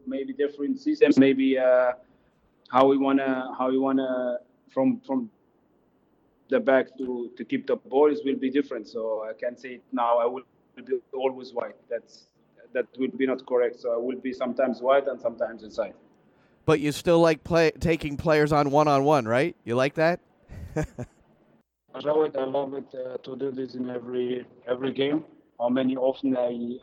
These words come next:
Speaker 1: I want, uh, I wish I can do it so many times as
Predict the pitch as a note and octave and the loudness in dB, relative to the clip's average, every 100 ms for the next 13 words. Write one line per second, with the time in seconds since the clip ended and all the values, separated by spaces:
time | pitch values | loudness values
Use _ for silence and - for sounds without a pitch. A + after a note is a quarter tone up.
0 | A#2+ B2 B2 C3+ B2 A#2+ - _ A#2 A#2+ | -6 -4 -4 -4 -2 -4 -6 _ -8 -6
1 | B2+ C3 A#2+ C3+ B2 B2+ B2+ - _ _ | -4 -4 -4 -2 -2 0 -2 -2 _ _
2 | _ _ _ _ _ - C3+ C3+ C3 B2+ | _ _ _ _ _ -4 0 2 0 0
3 | C#3 C3 B2+ | 0 2 0